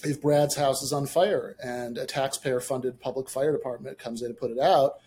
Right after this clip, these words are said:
I don't think he is therefore mooching off of his neighbors. If he checks a book out of a public library or takes his dog on a walk in a public, uh, park,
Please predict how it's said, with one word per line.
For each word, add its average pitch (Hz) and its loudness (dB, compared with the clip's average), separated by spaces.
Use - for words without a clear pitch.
I 139 0
don't 143 2
think 123 -6
he 131 -2
is 123 0
therefore 120 -4
mooching 117 -4
off 110 -10
of 113 -20
his 123 -8
neighbors. - 2
If 113 -18
he 123 -12
checks 131 -6
a 131 -8
book 135 -2
out 127 2
of 127 -4
a 143 -6
public 147 -4
library 156 0
or 120 -8
takes 135 -2
his 143 -4
dog 156 4
on 139 4
a 120 0
walk 120 -4
in 139 -2
a 131 -2
public, 135 0
uh, 135 4
park, 202 -2